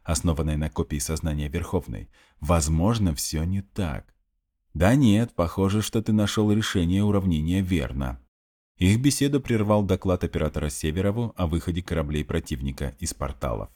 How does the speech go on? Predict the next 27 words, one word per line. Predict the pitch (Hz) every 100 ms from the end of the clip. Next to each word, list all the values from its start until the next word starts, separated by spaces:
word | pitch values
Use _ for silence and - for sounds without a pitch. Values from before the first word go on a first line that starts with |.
| _ _ _ _ _ -
«Ну | 98 139
вот, | 98 87 - - - _ _ -
а | 104
вы | 117
говорите, | 104 104 104 98
что | 92 110
нашел | 110 - 95 80
решение. | 78 - 73 65 58 - _ _ -
Реалии | 98 113 120 127 98
говорят | 92 95 104 98
об | 101
обратном. | 104 120 110 80 67 64 _
Не | 98 104
нашел». | 101 95 - 113 76 69 _ _ _ _ -
Он | 92 92
уже | 85
погружался | 82 80 87 85 90 82 73
в |
предстоящую | - 82 - 85 76 69 - 69
битву, | 73 98 110 110 - _ _
поднял | 113 107 92 82
глаза | 82 78 90
и | 85 92
добавил: | 80 67 69 62 52 - _ _ _
«Извините, | 101 98 123 127 101
председатель, | 87 90 90 82 78 71 - -
дела». | 92 107 92 69